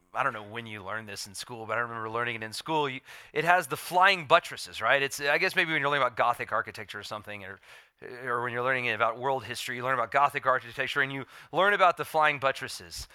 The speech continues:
Brad-, uh, Bradley shook his head. He was an architect, though. That's kind of not fair. Uh, or building science. Yeah, yeah, sorry. But anyway, same thing. But anyway, you learn about the flying buttresses.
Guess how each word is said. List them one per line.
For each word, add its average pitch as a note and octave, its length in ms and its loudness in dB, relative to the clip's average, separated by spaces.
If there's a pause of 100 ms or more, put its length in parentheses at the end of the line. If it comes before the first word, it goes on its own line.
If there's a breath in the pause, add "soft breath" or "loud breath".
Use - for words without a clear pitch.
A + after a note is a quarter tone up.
(300 loud breath)
Brad-, D#3+ 400 8
uh, - 20 6
Bradley F3+ 380 6
shook C#3+ 160 -2
his B2 80 -6
head. D#3 100 -2
He B3 100 0
was G#3 140 0
an E3 80 4
architect, B2+ 460 2
though. A2+ 80 -2
That's D3 160 4
kind D#3 180 2
of B2 60 0
not G#2+ 160 0
fair. - 360 -8 (280 loud breath)
Uh, D3 460 6 (120)
or C#3 80 -10 (140)
building F3+ 260 6
science. F#2+ 640 0 (500)
Yeah, B2 140 0
yeah, G2 80 -4
sorry. - 320 -8
But E3+ 120 4
anyway, D3+ 460 2
same C#3+ 280 -2
thing. F#2+ 300 -12
But D#3+ 120 2
anyway, D#3 480 4 (640 loud breath)
you A3 120 2
learn C4 220 8
about A#3 240 6
the F#3 80 -6
flying F#3 300 2
buttresses. F3+ 380 2